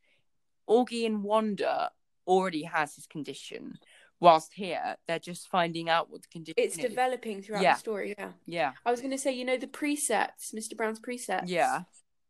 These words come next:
Speaker 2: Yeah, the, like, um, stand out from the crowd or something, one of them was, I don't
Speaker 1: Yeah,
Speaker 2: know.
Speaker 1: oh yeah. You can't, isn't it, you can't, you can't blend in when you're born to stand out.
Speaker 2: Born to stand out,
Speaker 1: That's it.
Speaker 2: yeah.
Speaker 1: Yeah.
Speaker 2: Um, and then she's basically talking here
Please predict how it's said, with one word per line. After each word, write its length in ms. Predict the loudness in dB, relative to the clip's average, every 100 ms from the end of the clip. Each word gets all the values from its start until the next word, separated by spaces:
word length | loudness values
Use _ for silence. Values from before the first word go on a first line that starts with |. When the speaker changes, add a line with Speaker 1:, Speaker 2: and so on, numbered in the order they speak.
| _ _ 0
Speaker 2:
Yeah, 220 | 2 2
the, 260 | 2 0 0
like, 340 | -4 -4 -10 -20 _ -6
um, 400 | -4 -4 -6 -12 -16 _ _ _ _ _ _
stand 300 | -8 -6 -4
out 120 | -6
from 100 | -8
the 60 | -10
crowd 280 | 0 0 0
or 60 |
something, 280 | -6 -10 -8
one 140 | -6 -8
of 100 | 0
them 60 | 2
was, 80 |
I 40 | 4
don't 80 | 6
Speaker 1:
Yeah, 320 | 6 4 2 -4
Speaker 2:
know. 60 |
Speaker 1:
oh 40 | -6
yeah. 320 | -4 -4 -4
You 200 | 0 6
can't, 200 | 8 10
isn't 200 | 8 6
it, 100 | -2 -6
you 60 |
can't, 240 | -4 -2 -4 -8
you 60 | -16
can't 240 | -8 -8
blend 180 | -6 -10
in 120 | -10 -10
when 100 | -10
you're 120 | -10
born 180 | -12 -12
to 60 |
stand 260 | -6 -4 2
out. 40 |
Speaker 2:
Born 140 | 2 2
to 60 |
stand 240 | -4 -4 -2
out, 100 | 2
Speaker 1:
That's 120 | 2
it. 40 | 2
Speaker 2:
yeah. 200 | -2 -4 -14 _ _
Speaker 1:
Yeah. 200 | -6 -6 -10 _ _ _ _ _ -10
Speaker 2:
Um, 420 | -2 0 0 -2 -10 -14 -18 _ _ _ _ _ -4
and 200 | -2 -2
then 420 | -4 -2 -4 -6 -12
she's 220 | -12 -2
basically 500 | 0 0 -2 -12 -12
talking 440 | -2 0 0 -2
here 520 | -4 -2 -2 -2 -2